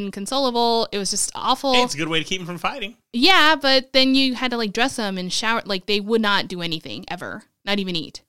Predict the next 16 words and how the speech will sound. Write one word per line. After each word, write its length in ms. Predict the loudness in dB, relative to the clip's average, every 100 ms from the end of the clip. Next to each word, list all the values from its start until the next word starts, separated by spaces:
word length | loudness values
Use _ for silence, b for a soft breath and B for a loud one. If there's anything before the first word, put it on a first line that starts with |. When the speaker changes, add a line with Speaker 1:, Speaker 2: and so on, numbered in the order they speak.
| _ _ _ _ _ _
Speaker 1:
So 120 | -4
they 100 | -2
had 160 | -2
to 40 | -2
be 120 | -4
reunited. 720 | -4 -2 2 2 2 -2 -6 -14 _ _ _
But 100 | -2
then 100 | 0
the 80 | 2
cycle 320 | 0 2 0
would 100 | 0
continue. 600 | 0 0 2 2 0 -6 -12 _ _ _
They'd 220 | -6 -6
fight, 400 | 0 2 0 -4
separate, 440 | -8 -4 -6 -6 _
reunite. 420 | -10 -8 -8 -12